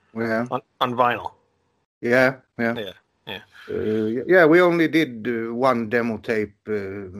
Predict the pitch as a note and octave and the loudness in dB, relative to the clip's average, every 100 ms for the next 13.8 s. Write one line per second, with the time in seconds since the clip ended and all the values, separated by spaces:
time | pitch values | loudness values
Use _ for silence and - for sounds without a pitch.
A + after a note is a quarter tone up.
0 | G2 F#2 A2 G#2+ G#2 G#2+ G#2 G2 G2 - | -14 -6 -6 -4 -4 -2 -4 -6 -10 -6
1 | G#2+ G2+ F#2 F2+ G2 G2 G2 F#2 F#2+ F#2+ | -4 -4 -6 -8 -8 -8 -6 -6 -4 -4
2 | F2+ - - - - - - - D3+ C#3+ | -4 -10 -16 -16 -18 -20 -10 2 6 6
3 | B2 A2 A2 A2+ G#2+ A2+ A2 A#2 A2+ G#2 | 4 0 2 2 2 0 -2 -2 -2 -2
4 | G#2+ A2 G2 G#2+ F#2+ F#2 G2 G2 G2+ G2+ | -2 -2 -2 -2 -2 -4 -6 -6 -4 -4
5 | G2 G2 F#2+ - - - - G#2 A#2 A2 | -4 -4 -8 -14 -20 -20 -10 -2 2 4
6 | A#2 A2 G#2+ G2+ F#2+ G#2+ G#2+ G#2+ A2+ G#2+ | 4 4 4 0 -2 -6 -4 -2 0 0
7 | G2+ G#2 A#2 G#2+ G#2 G2+ F#2 F#2+ F#2 F#2 | -2 -6 -2 0 0 -2 -6 -8 -8 -12
8 | G2 F2+ F2 F2 - G2 A2 G#2 G2 A2 | -12 -10 -10 -6 -2 0 4 4 2 -2
9 | G2 F#2 G2+ F#2+ F2+ G2 F2+ F#2+ G2+ G2 | -4 -4 -6 -4 -4 -4 -6 -4 -2 -2
10 | F#2+ - G2 F#2+ F#2 F2 F#2+ F2 G2 G2+ | -2 -4 -4 -4 -6 -6 -6 -6 -4 0
11 | F#2+ E2+ G2+ - - F2 E2+ - - D#3+ | 0 0 -4 -4 -4 -4 -4 -8 -8 -8
12 | G3+ A2 C3 _ _ _ _ D#3 D3 - | -8 -10 -12 _ _ _ _ -4 -4 -6
13 | - - - D3 D3 D#3+ C3 C3+ | -20 -20 0 4 6 6 4 -2